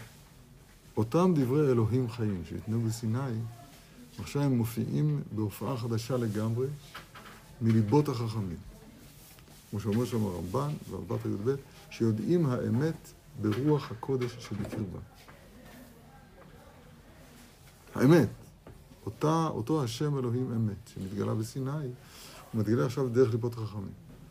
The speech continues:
זה אור התורה שמתגלה בחנוכה. עד עצם היום הזה, זה אמור להיות ככה. אסור להשתמש לאורה. זאת אומרת, להשתמש בתג החלב. זאת אומרת, התנאי בזה הוא... ענווה מוחלטת.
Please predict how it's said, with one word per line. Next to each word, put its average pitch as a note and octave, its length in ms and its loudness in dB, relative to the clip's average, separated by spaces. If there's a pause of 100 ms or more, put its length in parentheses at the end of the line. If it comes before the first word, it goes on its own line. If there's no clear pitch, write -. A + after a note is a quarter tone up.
(1400)
זה A#2+ 140 4 (100)
אור C3 220 12
התורה A2+ 400 2
שמתגלה G2+ 420 0
בחנוכה. F#2+ 460 -6 (680)
עד B2 160 6
עצם A#2+ 380 4
היום G#2 180 4
הזה, A2 240 2 (140)
זה F#2+ 120 -6
אמור G2 160 0
להיות F#2 180 -2
ככה. - 220 -20 (1500)
אסור F3+ 260 8
להשתמש A2+ 480 4
לאורה. F2+ 240 -4 (400)
זאת - 80 -18
אומרת, A2 180 4
להשתמש A#2 320 2
בתג A#2+ 380 0
החלב. A2+ 320 -2 (560)
זאת - 100 -10
אומרת, A2 180 4
התנאי C3 500 8
בזה C#3 380 6
הוא... C#3+ 260 0 (440)
ענווה A#2+ 440 4
מוחלטת. A#2+ 460 0